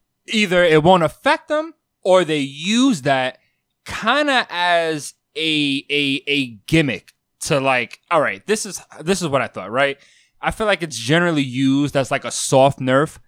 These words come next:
to, like, characters, right? To kinda explain, like, why someone would lose that fight against someone they shouldn't, or why it would be a closer fight.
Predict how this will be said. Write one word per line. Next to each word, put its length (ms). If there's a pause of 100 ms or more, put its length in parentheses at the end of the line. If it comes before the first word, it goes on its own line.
(160)
to, 120
like, 200
characters, 720
right? 340 (400)
To 120
kinda 540 (420)
explain, 720
like, 180
why 280
someone 380
would 140
lose 340
that 240
fight 240
against 280
someone 240
they 80
shouldn't, 460 (100)
or 220
why 240
it 80
would 120
be 120
a 60
closer 440
fight. 360